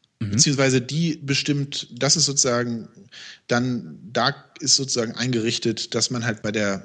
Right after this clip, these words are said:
Speaker 2: was die Länge davon, die typische Länge ist, eben nämlich diese Plancklänge. Also der Umstand, dass diese Strings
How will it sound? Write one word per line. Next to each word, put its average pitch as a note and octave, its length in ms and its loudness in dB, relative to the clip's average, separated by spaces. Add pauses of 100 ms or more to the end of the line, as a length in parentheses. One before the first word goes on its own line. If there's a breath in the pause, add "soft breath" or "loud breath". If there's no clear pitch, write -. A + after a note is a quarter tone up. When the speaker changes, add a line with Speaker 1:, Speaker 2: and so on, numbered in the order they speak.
Speaker 2:
was A2+ 300 2
die A2+ 120 0
Länge A2 300 6
davon, G2 300 -2
die G2 140 -6
typische A2+ 340 -4
Länge F#2+ 300 -2
ist, - 420 2
eben G#2+ 140 -4
nämlich G#2 240 -4
diese G#2 240 -2
Plancklänge. - 680 -8 (880)
Also G#2+ 200 0
der A2 140 0
Umstand, D3 300 2
dass B2 100 2
diese B2 200 0
Strings C3+ 480 2